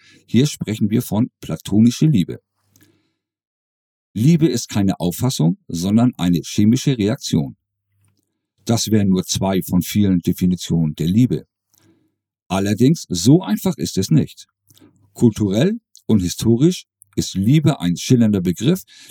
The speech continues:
der in den verschiedenen Epochen, Kulturen und Gesellschaften unterschiedlich aufgefasst und erlebt wurde.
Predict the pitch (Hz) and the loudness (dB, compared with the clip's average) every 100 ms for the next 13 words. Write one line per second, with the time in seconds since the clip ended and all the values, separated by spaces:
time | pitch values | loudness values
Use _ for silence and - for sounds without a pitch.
0 | - 110 92 95 90 - 87 - 135 117 | -2 -2 0 0 0 0 -2 0 2 4
1 | 107 104 - - 104 - 180 214 _ _ | 2 0 -4 -4 -2 2 0 0 _ _
2 | - 98 - 110 123 127 - 98 87 80 | -4 -4 0 2 2 0 -2 -2 -2 -2
3 | 87 104 117 120 - 147 - _ _ 110 | -2 -2 -4 -2 -2 -2 -4 _ _ 0
4 | 113 107 - 101 170 - 87 107 143 - | 0 0 -2 -2 -4 -4 -6 -2 -2 -2
5 | 156 - _ _ _ 101 135 - 151 160 | -4 -6 _ _ _ -2 -2 0 0 0
6 | - 90 80 - | 0 -4 -2 -6